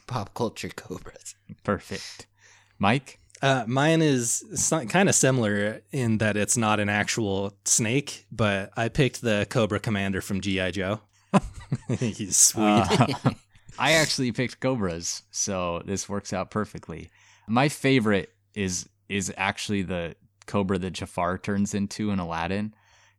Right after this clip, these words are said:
Speaker 2: just 'cause of,
Speaker 1: That's
Speaker 2: like, how
Speaker 1: cool.
Speaker 2: fast it moves and how, like, scary it is. That, I really liked that cobra a lot.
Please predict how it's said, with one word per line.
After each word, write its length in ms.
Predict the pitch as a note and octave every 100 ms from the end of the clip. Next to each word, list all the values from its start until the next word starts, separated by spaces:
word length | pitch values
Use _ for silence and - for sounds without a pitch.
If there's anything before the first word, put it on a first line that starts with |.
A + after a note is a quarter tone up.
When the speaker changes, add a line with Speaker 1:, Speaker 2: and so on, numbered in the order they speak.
| -
Speaker 2:
just 220 | G#2+ -
'cause 160 | A2
of, 80 | G#2
Speaker 1:
That's 220 | G2+ F2
Speaker 2:
like, 20 | -
how 200 | G#2 G2
Speaker 1:
cool. 60 | F2+
Speaker 2:
fast 720 | - - - F2 G2+ - A2
it 100 | F#2+
moves 520 | G#2 G2+ G#2 G#2 -
and 120 | F2+
how, 360 | E2+ F2 F2 - _ _ _ _ _
like, 180 | F2 E2
scary 520 | - - F2+ F#2+ G2
it 80 | G2
is. 400 | G#2 A2+ - - _ _ _ _ G2+
That, 240 | G#2+ -
I 60 | G2
really 300 | G#2 A#2 G#2+
liked 280 | F#2+ F2+
that 200 | F#2+ E2
cobra 360 | - F2+ E2+ E2+
a 20 |
lot. 340 | D#2+ D#2+ F2+